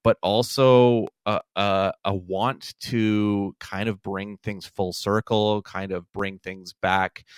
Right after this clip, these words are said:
uh, a bit from the Raider, from Raiders, a bit from Last Crusade,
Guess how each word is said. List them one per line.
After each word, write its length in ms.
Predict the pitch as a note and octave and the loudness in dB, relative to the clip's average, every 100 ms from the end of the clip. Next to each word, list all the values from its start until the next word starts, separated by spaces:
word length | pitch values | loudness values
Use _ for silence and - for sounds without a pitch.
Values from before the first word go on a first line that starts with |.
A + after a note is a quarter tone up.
| - - _ | -20 -20 _
uh, 460 | - F#2 F2+ F2+ D#2+ - | -4 0 0 0 0 -2
a 80 | |
bit 240 | G2+ A2 - | 0 0 0
from 160 | G2 | -6
the 100 | F2+ | -4
Raider, 480 | F2 G2 A2+ A2 G#2+ - | 0 2 4 4 4 0
from 200 | A2+ F#2+ | -4 0
Raiders, 400 | G2 G2+ G2+ G2 | 2 4 2 0
a 60 | |
bit 180 | F#2 - | -4 -6
from 160 | - F2+ | -8 -8
Last 300 | F2+ F2+ - | -4 -4 -6
Crusade, 800 | - F2 - G#2+ G#2 G2 F#2+ | -6 -6 -2 2 4 2 0